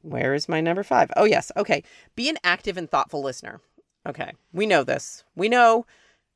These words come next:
you need to listen to people, but you, in the moment, we forget. Or even in everyday life,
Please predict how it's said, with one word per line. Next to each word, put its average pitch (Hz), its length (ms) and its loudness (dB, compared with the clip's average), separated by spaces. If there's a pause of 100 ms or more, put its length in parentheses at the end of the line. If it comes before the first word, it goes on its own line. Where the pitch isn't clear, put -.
(360)
you 240 160 -2
need 294 180 2
to 311 100 2
listen 339 400 4
to 302 100 0
people, 196 380 -2
but - 240 4 (100)
you, 202 160 -10 (500)
in 214 140 2
the 214 60 4
moment, 202 420 4 (200)
we 170 200 0
forget. 147 420 -2 (560)
Or 226 180 6
even 269 280 -4
in 247 180 -4
everyday 196 440 2
life, 160 540 0